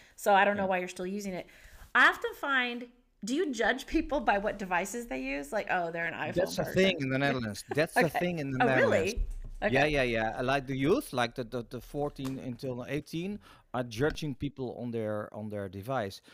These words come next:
Speaker 2: There's, so there are, there are, there are, uh, like, uh, li-, uh, TikToks of people saying, "I could never date a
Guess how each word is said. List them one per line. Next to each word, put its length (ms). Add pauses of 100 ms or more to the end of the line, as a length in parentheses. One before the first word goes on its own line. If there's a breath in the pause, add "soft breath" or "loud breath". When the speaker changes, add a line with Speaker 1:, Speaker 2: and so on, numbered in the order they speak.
(240 soft breath)
Speaker 2:
There's, 140
so 140
there 140
are, 180
there 140
are, 180
there 160
are, 180
uh, 180 (120)
like, 220 (260)
uh, 40
li-, 200 (160)
uh, 220 (180)
TikToks 440
of 160
people 260
saying, 400
"I 140
could 240
never 340
date 380
a 80